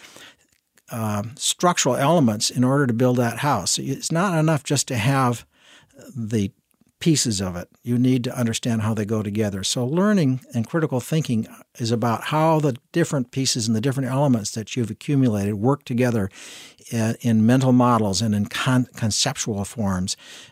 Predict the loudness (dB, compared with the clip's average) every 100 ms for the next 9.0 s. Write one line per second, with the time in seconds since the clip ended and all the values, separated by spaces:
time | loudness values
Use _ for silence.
0 | _ -6 -2 0 -2 -4 -12 -4 0 2
1 | 0 -4 -20 -10 -4 -2 -2 -2 -2 0
2 | 0 0 -2 -4 -2 0 2 2 0 -4
3 | -4 -6 0 2 2 0 -8 -12 -8 -6
4 | -2 0 0 0 2 4 4 2 2 2
5 | 0 -2 -6 -8 -8 -10 -6 -4 -2 -6
6 | -12 -18 -16 -8 -4 -2 -4 -2 -4 -4
7 | -4 -2 0 0 0 -2 -8 -12 -10 -4
8 | 0 0 0 -4 -6 -6 -6 -10 -14